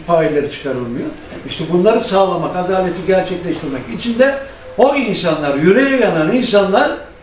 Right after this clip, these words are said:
geliyor Kemal Kılıçdaroğlu'nu dosya teslim ediyor. Bu bile, e, ne kadar çok doğru bir yaklaşım, doğru bir istek, duygular ve siyaseten de bir yere aday değiller.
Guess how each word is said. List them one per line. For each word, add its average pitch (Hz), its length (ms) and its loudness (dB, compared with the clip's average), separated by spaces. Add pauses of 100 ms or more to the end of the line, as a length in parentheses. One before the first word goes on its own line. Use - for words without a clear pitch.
(1080)
geliyor 175 400 4
Kemal 170 300 0
Kılıçdaroğlu'nu 165 680 -2
dosya 156 320 2
teslim 117 380 -10
ediyor. - 240 -16 (720)
Bu 208 300 2
bile, 180 300 2 (640)
e, 143 240 2 (160)
ne 214 140 2
kadar 170 380 2
çok 170 280 2 (800)
doğru 160 360 4
bir 160 40 -4
yaklaşım, 151 560 0 (560)
doğru 170 320 4
bir 160 260 -2
istek, - 520 -4
duygular 220 460 2
ve 254 220 0
siyaseten 214 600 0
de 220 80 0
bir 214 40 2
yere 214 180 4
aday 214 320 2
değiller. 202 320 2